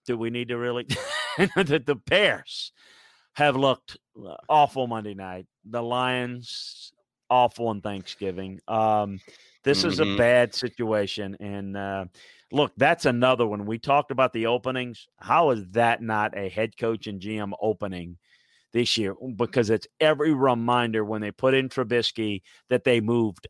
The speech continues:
Speaker 1: up to get Trubisky and could have had Deshaun Watson. They could have had Mahomes. I mean, they,
Speaker 2: Mahomes and Watson,
Speaker 1: that,
Speaker 2: yep.
Speaker 1: that's,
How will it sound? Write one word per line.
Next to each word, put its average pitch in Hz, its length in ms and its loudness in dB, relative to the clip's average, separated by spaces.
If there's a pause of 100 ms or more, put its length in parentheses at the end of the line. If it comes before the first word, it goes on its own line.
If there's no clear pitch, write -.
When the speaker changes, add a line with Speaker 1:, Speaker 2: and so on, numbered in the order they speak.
Speaker 1:
up 143 240 4
to 143 80 4
get 135 220 0
Trubisky 107 720 -2 (480)
and 92 160 -16
could 110 220 -6
have 107 100 -6
had 107 200 -4
Deshaun 98 380 -8
Watson. 90 380 -8 (120)
They 101 100 -10
could 104 220 -2
have 101 80 0
had 101 120 -2
Mahomes. 92 560 -4
I 92 120 -4
mean, 101 120 2
they, 107 120 4
Speaker 2:
Mahomes 101 160 0
and 101 160 2
Watson, 87 340 2
Speaker 1:
that, 87 80 -6
Speaker 2:
yep. 98 240 -2
Speaker 1:
that's, 143 300 2